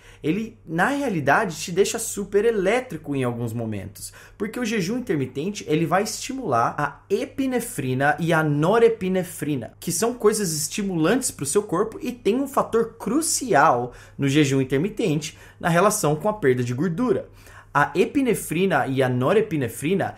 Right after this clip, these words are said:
elas queimam gordura e são os fatores principais da incineração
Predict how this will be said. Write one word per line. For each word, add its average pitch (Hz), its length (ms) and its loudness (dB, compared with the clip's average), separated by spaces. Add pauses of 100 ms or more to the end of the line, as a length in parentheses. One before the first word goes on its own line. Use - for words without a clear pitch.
(160)
elas 165 460 2
queimam 202 380 2
gordura 135 400 0
e - 20 2
são 190 200 -2
os - 100 -6
fatores 175 420 -2
principais 185 1400 2 (320)
da 160 360 4
incineração 202 1080 0